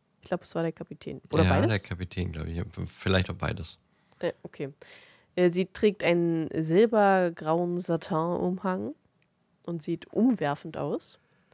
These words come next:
Speaker 1: Und, äh, Ron fragt sich natürlich immer noch, wo Hermine bleibt, ob sie noch oben ist. Netter als im Film, wo er sagt, „Die armes Kleines, die heult sich sicherlich die Augen aus.“
Speaker 2: <laughs> Wirklich, ey.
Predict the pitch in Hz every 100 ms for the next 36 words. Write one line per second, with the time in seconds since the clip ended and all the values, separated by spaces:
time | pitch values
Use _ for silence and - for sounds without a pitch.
0 | _ _ _ _ _ _ _ _ - 185
1 | 185 185 180 175 160 170 226 - 196 -
2 | 180 160 160 - 196 185 165 160 156 -
3 | 170 160 202 254 208 208 202 - - _
4 | _ - 156 151 190 - 185 - - _
5 | _ - - 190 233 233 - 190 - 190
6 | - 208 240 240 233 - - 185 185 180
7 | 175 - - _ - 220 226 208 - 339
8 | 247 220 285 - - - - - 277 233
9 | 226 254 - 240 - 214 233 - 220 214
10 | - - - 277 320 285 233 - - -
11 | - - - - - - - - - -